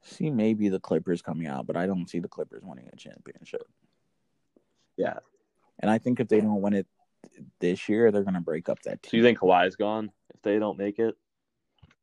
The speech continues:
Speaker 1: I think Kawhi and Paul George are probably gone.
Speaker 2: Dang.
Speaker 1: I don't know where Kawhi is going.
Speaker 2: I don't either.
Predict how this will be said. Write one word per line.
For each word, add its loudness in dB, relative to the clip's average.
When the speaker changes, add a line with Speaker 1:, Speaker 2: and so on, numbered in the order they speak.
Speaker 1:
I -8
think -2
Kawhi 0
and -8
Paul -6
George -10
are -8
probably -8
gone. -20
Speaker 2:
Dang. -14
Speaker 1:
I 0
don't 4
know 6
where -2
Kawhi -4
is -14
going. 2
Speaker 2:
I -4
don't -6
either. -8